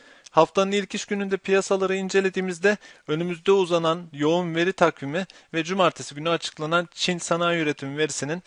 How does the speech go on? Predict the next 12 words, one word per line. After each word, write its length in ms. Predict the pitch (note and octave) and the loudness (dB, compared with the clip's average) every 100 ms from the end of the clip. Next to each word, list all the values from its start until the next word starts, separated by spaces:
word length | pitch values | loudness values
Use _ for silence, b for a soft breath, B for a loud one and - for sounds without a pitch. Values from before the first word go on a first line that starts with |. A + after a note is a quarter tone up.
| b b | b b
piyasalarda 580 | E3+ E3 D#3+ D3+ C#3+ D#3 | 0 2 2 2 2 0
etkisini 440 | E3 - - D3 | -2 -4 -6 -6
hissettirdiğini 720 | D3+ - D#3 - C#3 C#3+ D#3 | -6 -2 -2 -2 -4 -4 -4
ifade 420 | F3 - D#3+ D#3 E3 | -2 2 4 4 2
edebiliriz. 540 | E3+ D#3 B2 G3+ - B B - | 0 -2 -4 -4 -6 B B -8
Çin'de 280 | F3 F#3 F#3+ | -2 0 2
sanayi 400 | G3 G3 G3 G3 | 2 2 2 4
üretiminin 520 | G3 - F#3+ F#3+ F3 | 2 0 -4 -2 0
yıllık 520 | E3+ F#3+ G3 - - | 0 0 -4 -6 0
ve 100 | D#3+ | 4
aylık 480 | D#3 D#3 F#3+ - - | 6 4 0 0 6
bazda 400 | C#3+ C#3 D#3 | 6 6 2